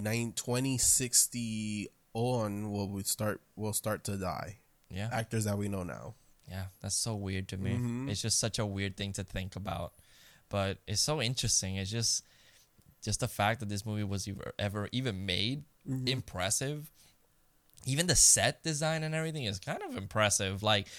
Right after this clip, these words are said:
Speaker 2: also the lighting, I love the, like, black and white, 'cause, like,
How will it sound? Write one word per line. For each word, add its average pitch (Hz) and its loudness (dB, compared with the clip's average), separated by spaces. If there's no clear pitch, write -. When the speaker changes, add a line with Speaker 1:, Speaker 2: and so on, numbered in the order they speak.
Speaker 2:
also 143 6
the 143 4
lighting, 123 4
I 113 4
love 123 4
the, 135 2
like, 101 0
black 101 2
and 117 -6
white, 104 -4
'cause, 113 -2
like, 113 0